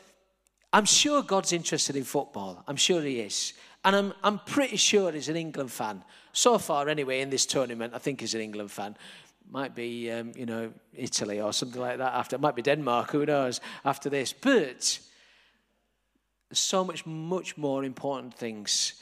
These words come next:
that God wants to, to call people home to. And that might be you, uh, today. And I get a sense that God is saying something this morning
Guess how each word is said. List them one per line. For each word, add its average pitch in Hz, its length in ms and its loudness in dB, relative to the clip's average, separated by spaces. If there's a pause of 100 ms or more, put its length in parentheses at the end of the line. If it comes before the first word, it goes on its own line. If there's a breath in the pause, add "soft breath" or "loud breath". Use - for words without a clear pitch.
(160 loud breath)
that 131 180 -2
God 139 200 2
wants 127 440 -4
to, 123 180 -6
to - 180 -8
call 135 380 -6
people 127 380 -6
home 123 300 -2
to. 107 260 -2 (260 loud breath)
And 143 160 -4
that 208 180 0
might 180 200 0
be 147 100 2
you, 143 340 2 (300 loud breath)
uh, 135 220 2 (100)
today. 123 580 0 (220 loud breath)
And 143 220 2
I 165 60 4
get 220 180 4
a 190 80 4
sense 214 580 4
that 156 220 0 (360 loud breath)
God 202 200 6
is 196 120 4
saying 190 360 2
something 147 420 -2
this 147 240 0
morning 147 400 -2